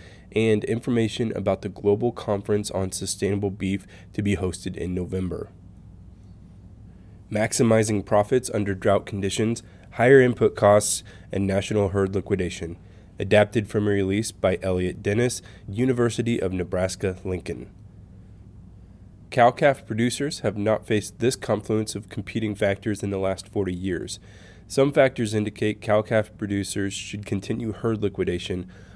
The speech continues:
while other factors indicate there should be greater retention.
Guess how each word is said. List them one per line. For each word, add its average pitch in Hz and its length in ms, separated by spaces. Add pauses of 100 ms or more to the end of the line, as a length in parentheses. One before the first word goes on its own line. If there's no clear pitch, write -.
(120)
while 101 240
other 117 200
factors 117 460
indicate 104 480
there 98 160
should 98 200
be 98 120
greater 92 360
retention. 87 600